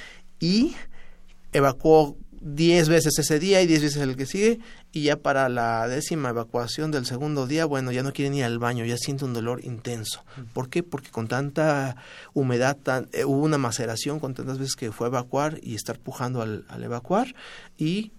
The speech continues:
Speaker 1: provoca también un desgarro.
Speaker 2: Ok.
Speaker 1: Esa es la otra causa de la fisura. Entonces, ya que se establece la fisura, si no cicatriza una fisura aguda, entonces se puede formar una fisura crónica. Y si, o,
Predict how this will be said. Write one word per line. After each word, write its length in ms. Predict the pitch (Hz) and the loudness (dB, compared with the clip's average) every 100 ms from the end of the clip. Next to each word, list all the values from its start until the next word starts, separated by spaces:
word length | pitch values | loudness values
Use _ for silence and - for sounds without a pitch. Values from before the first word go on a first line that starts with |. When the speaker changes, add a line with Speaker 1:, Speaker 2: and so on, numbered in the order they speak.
| - - | -14 -4
Speaker 1:
provoca 400 | 147 135 135 143 | -2 -2 -4 -6
también 300 | 127 127 131 | -4 -4 -4
un 120 | 127 | -4
desgarro. 460 | 113 - - - - - - 127 | -6 -6 -8 -8 -10 -12 -14 -14
Speaker 2:
Ok. 100 | 113 - - - - | -12 -12 -14 -12 -6
Speaker 1:
Esa 200 | 131 135 | -4 -2
es 60 | |
la 60 | 139 | -4
otra 120 | - | -4
causa 220 | 101 - | -8 -6
de 20 | |
la 80 | 110 | -8
fisura. 400 | - - 220 - - - - - - | -6 -8 -10 -12 -20 -20 -20 -16 -10
Entonces, 400 | 127 135 131 131 | -8 -6 -6 -2
ya 120 | 165 | -2
que 80 | 185 | -2
se 40 | |
establece 420 | - 143 151 151 | -2 0 0 0
la 80 | 143 | -2
fisura, 680 | 135 135 - 165 202 - - - - - - _ - - - | -4 -6 -2 2 2 0 -10 -20 -20 -20 -20 _ -20 -20 -12
si 180 | - | -6
no 100 | 139 143 | -4 -4
cicatriza 500 | 139 143 139 139 131 | -4 -4 -2 -4 -4
una 220 | 135 127 | -4 -4
fisura 320 | 120 - 120 | -6 -4 -4
aguda, 420 | 110 143 196 320 - - _ - - - - - | -4 -2 -2 -4 -12 -20 _ -20 -20 -20 -20 -12
entonces 380 | 135 123 123 143 | -8 -8 -8 -8
se 80 | 123 | -6
puede 160 | 113 | -6
formar 280 | - 107 104 | -6 -10 -8
una 160 | 123 117 | -8 -8
fisura 300 | 117 117 113 | -8 -6 -6
crónica. 480 | 117 120 123 - - - | -6 -6 -8 -12 -18 -10
Y 380 | 151 160 196 226 - - - _ _ | -4 0 0 -4 -12 -20 -20 _ _
si, 340 | - - 120 123 | -12 -6 -2 -2
o, 220 | 131 | -2